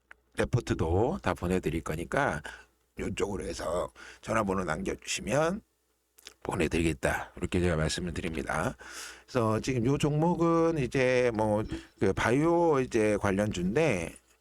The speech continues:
지금 이제 예전 바이오 같은 경우에는 이게 기대감으로 가는 거고 또 이제 그 모멘텀이 여러 가지의 이제 요새가 있지만 요 바이오는 말 그대로 우리가 기대감과 그다음에 이제 수급,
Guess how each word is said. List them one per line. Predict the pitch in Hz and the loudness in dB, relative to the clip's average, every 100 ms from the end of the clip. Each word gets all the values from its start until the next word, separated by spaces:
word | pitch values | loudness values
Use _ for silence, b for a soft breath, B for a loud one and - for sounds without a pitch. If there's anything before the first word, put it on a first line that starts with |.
| B B B | B B B
지금 | - 117 120 120 120 120 104 | 0 2 4 4 4 4 2
이제 | 101 | 4
예전 | 113 160 156 | 4 2 -2
바이오 | - 117 143 170 | 0 2 4 4
같은 | 160 156 143 | 2 2 2
경우에는 | 127 113 104 98 | 2 2 2 2
이게 | 120 | 0
기대감으로 | - 131 131 180 170 139 117 | 0 2 2 4 2 2 2
가는 | 95 95 | 2 2
거고 | 87 107 127 151 180 214 - B B B | 0 0 2 2 2 0 -4 B B B
또 | 101 | 0
이제 | 95 101 95 92 92 90 87 - | 2 2 4 4 4 2 0 0
그 | 82 78 73 | 0 2 2
모멘텀이 | 98 143 165 143 98 85 92 98 82 - B B | 2 2 2 2 2 2 2 2 0 -6 B B
여러 | - 113 156 | 2 2 2
가지의 | 151 131 127 120 113 104 | 0 2 2 4 4 2
이제 | 98 95 87 | 2 2 2
요새가 | 95 123 113 90 | 0 0 2 0
있지만 | - 98 135 101 | 0 0 0 0
요 | 98 | 0
바이오는 | 98 123 147 147 | 2 2 2 2
말 | 87 90 | 2 2
그대로 | 110 98 90 117 156 202 - B B | 2 2 2 2 2 0 -4 B B
우리가 | 113 117 - | 0 0 0
기대감과 | 131 120 151 131 98 87 107 123 156 185 190 B B | 0 2 2 2 0 -2 0 2 2 0 -4 B B
그다음에 | - 98 95 92 90 90 87 90 B B - | -2 0 2 2 2 2 0 -2 B B -4
이제 | |
수급, | 87 - 190 95 | -2 0 0 0